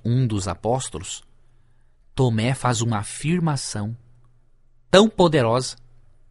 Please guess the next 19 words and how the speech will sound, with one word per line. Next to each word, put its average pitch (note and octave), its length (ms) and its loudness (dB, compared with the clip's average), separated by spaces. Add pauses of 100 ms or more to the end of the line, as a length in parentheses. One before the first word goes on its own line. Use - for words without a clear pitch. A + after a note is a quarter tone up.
(360)
que - 120 2
o C#3 40 4
próprio D#3 460 2
Cristo C#3 420 -2
ficou C3+ 380 0
muito D#3+ 420 2
feliz C3+ 540 0
e C#3 60 4
não C#3 320 4
o D3+ 160 4
advertiu C3 520 2
por B2 140 0
aquilo. E2 380 -6 (760)
Diz C#3+ 520 2 (120)
João C#3 380 4
vinte, C3 640 -2 (400)
vinte A#2+ 300 0
e A2+ 80 -2
oito: - 340 -8